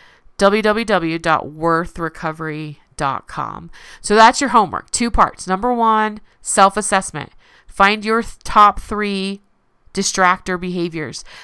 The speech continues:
the behaviors that prevent you from being all in. And number two, share that list with someone. The intent here is accepting, acknowledging, and hopefully finding some accountability on that. That is what I have for you today. Now, before you leave,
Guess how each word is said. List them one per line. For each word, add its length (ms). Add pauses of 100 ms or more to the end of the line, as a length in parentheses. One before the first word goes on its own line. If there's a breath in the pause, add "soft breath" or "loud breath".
the 80
behaviors 440
that 140
prevent 380
you 100
from 220
being 240
all 260
in. 340 (400 soft breath)
And 140
number 240
two, 400
share 480
that 260
list 300
with 120
someone. 440 (540 soft breath)
The 160
intent 380
here 260
is 240 (280 loud breath)
accepting, 880
acknowledging, 1080 (400 soft breath)
and 160
hopefully 560
finding 400
some 180
accountability 720
on 140
that. 340 (880 soft breath)
That 400
is 180
what 120
I 60
have 220
for 120
you 100
today. 420
Now, 160
before 360
you 160
leave, 440